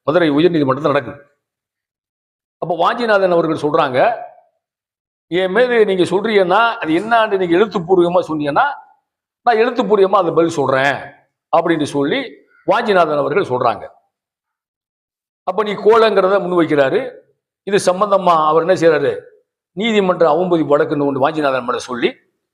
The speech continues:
இருபத்தெட்டாம் தேதி நீ ஆஜராகணும்னு சொல்லி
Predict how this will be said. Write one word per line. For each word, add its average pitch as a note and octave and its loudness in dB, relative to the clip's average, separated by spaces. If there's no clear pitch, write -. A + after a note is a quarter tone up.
இருபத்தெட்டாம் G3 0
தேதி E3 2
நீ D3 -2
ஆஜராகணும்னு B2+ -2
சொல்லி A#2+ -6